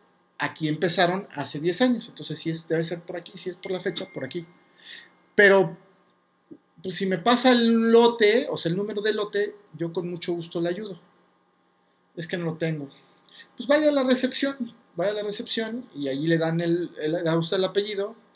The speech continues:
eh, le dan el lote y ya usted viene, yo le digo aquí dónde es.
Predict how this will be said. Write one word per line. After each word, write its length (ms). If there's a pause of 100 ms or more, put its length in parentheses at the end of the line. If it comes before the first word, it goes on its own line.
(540)
eh, 520
le 100
dan 160
el 80
lote 200 (300)
y 100
ya 120
usted 240
viene, 240
yo 120
le 80
digo 140
aquí 160
dónde 200
es. 240